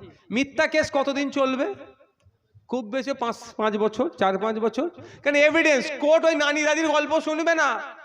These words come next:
ওই অভিষেক বাবু যে বলেছিল সুপ্রিম কোর্টে, ওই অমিতা সিনহা আমার না কেস দেখে,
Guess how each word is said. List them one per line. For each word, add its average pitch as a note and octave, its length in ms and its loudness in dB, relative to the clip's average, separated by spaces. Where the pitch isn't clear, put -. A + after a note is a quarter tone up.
ওই C#4+ 120 4
অভিষেক D4 400 4
বাবু E4 220 4
যে E4 180 4
বলেছিল D#4+ 420 4
সুপ্রিম E4 400 0
কোর্টে, C4+ 560 2
ওই D4 100 6
অমিতা D4+ 400 4
সিনহা D#4+ 360 2
আমার D#4+ 180 2
না D#4+ 140 0
কেস D4 280 0
দেখে, A3+ 640 -2